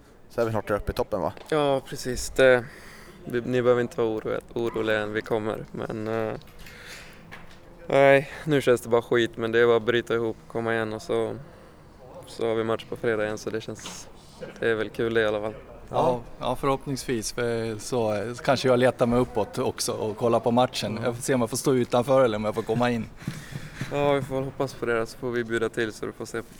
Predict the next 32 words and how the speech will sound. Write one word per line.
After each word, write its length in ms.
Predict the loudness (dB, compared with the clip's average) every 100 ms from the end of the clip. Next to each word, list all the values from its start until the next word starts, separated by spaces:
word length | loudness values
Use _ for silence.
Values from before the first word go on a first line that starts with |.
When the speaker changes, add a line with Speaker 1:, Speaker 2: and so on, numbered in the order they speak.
| -12
Speaker 2:
en 160 | -8 -4
bra 140 | -4
match 300 | -4 -6 -8 -2
Speaker 3:
Ja. 60 |
Speaker 2:
förmodligen. 300 | -2 -2 -6 -12 -14 -8
Speaker 3:
Ja, 120 | 2
det 60 |
Speaker 1:
Ja, 120 | 4 4
Speaker 3:
låter 160 | 2
bra. 80 | 0 0
Speaker 1:
absolut. 220 | -2 -10
Och 80 | -2
tackar 240 | 0 4
vi 40 | 4
dig, 80 | 4
Pontus, 400 | 0 -2 -4 0
för 80 |
den 80 | 0
här 100 | 2
praten. 280 | 0 0 -2 -4
Speaker 2:
Tack 120 | -10
så 100 | -12
mycket, 180 | -14 -14 -18 -16
tack. 260 | -16 -14 -14 -12 -8 -6 -6 -8 -14 -14 -16 -14 -16 _ 2
Speaker 1:
Ja, 460 | 8 8 8 2 -10 _ -2
börjar 260 | 4 6
vi 80 | 8
med 160 | 8 8
Leo 320 | 8 10 10
Englund 360 | 8 6 4 4
då. 80 | 4 2 -12 -20 _ -20 -16
Eh, 340 | -14 -12